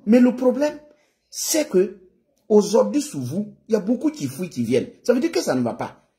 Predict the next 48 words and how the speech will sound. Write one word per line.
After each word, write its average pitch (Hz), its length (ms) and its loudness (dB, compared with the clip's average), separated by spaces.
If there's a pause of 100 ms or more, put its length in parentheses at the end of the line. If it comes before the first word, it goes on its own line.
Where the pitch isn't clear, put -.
(120)
Réagissez. 240 840 0
Vous, 339 120 0
vous 214 160 0
êtes 226 120 4
des 151 80 0
Silmagués. 175 680 -4 (640)
C'est 285 220 2
pas 349 120 -2
Silmagué 214 500 -2
qui 196 120 -2
a 151 80 2
été 160 180 -2
attaqué 147 380 -2
avant-hier. 143 500 -4 (480)
Les 233 180 4
gens 285 160 0
ont 190 60 0
fui 233 200 -2
venir. 202 420 0 (200)
Et 330 80 -2
vous 240 200 2
avez 240 160 2
le 196 120 2
culot 220 340 -2
d'aller 196 180 4
vous 170 180 -4
asseoir 185 460 0
dans 139 240 -2
un 185 100 -2
rond-point 160 360 -4 (200)
pour 208 140 2
insulter 226 520 0
ceux 285 180 -4
qui 185 140 0
appellent, 208 380 -2 (200)
qui 170 120 -12
demandent 247 340 2
à 220 60 2
Ibrahim 165 340 0
Traoré 156 360 0
pour 185 160 -10
que, - 80 -12 (560)
qui 220 100 -2
lui 262 160 4
demandent 190 440 0 (180)
de 202 140 0
tout 330 240 0
faire 220 440 -2